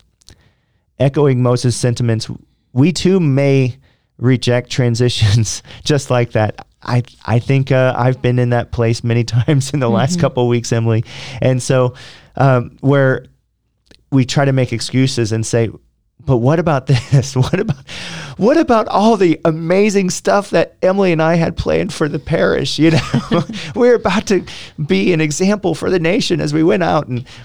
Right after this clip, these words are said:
Speaker 1: um, at least in our thoughts, we had that, that idea.
Speaker 2: <laughs>
Speaker 1: We're gonna write a book and everything. Emily can still write the book. Um,
Speaker 2: <laughs>
Speaker 1: but anyway, so we, we begin to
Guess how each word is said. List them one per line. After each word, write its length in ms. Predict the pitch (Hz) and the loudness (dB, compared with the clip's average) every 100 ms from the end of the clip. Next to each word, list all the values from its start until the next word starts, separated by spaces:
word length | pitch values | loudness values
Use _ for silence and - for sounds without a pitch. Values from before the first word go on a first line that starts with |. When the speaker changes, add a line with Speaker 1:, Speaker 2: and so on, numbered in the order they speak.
| - - - | -16 -16 -6
Speaker 1:
um, 180 | - 151 | 0 0
at 140 | - 120 | 2 0
least 160 | 123 | 0
in 60 | - | -2
our 80 | 101 | -4
thoughts, 360 | - - - - | -2 -4 -4 -6
we 100 | 117 | -4
had 120 | 104 | -4
that, 180 | - - - - | -8 -16 -14 -4
that 80 | 226 101 | 0 0
idea. 360 | 104 98 98 131 | 0 0 -2 -2
Speaker 2:
<laughs> 40 | |
Speaker 1:
We're 120 | 202 240 | -2 0
gonna 160 | 156 | 2
write 180 | 151 135 | 0 -2
a 40 | |
book 380 | 113 - 143 147 | -2 0 0 0
and 120 | - | -4
everything. 340 | 107 117 120 - - _ - | -2 -2 -4 -10 -20 _ -2
Emily 180 | 170 147 | 2 2
can 140 | 135 | -2
still 160 | 107 113 | -2 -2
write 160 | 92 | -4
the 80 | - | -8
book. 220 | - - - 202 151 | -14 -14 -8 -6 0
Um, 340 | 165 165 147 - _ | 2 4 2 -4 _
Speaker 2:
<laughs> 160 | - | -8
Speaker 1:
but 220 | 156 185 - | -4 -2 0
anyway, 520 | 247 185 143 135 - - | 2 4 4 2 0 -8
so 480 | - 180 160 147 - _ _ _ _ _ _ _ _ _ | -2 0 2 0 -4 _ _ _ _ _ _ _ _ _
we, 320 | 160 156 156 147 | -2 4 4 2
we 320 | - 143 127 | 2 0 0
begin 340 | 139 139 143 135 | -2 0 0 2
to 360 | 135 120 - | 2 0 -2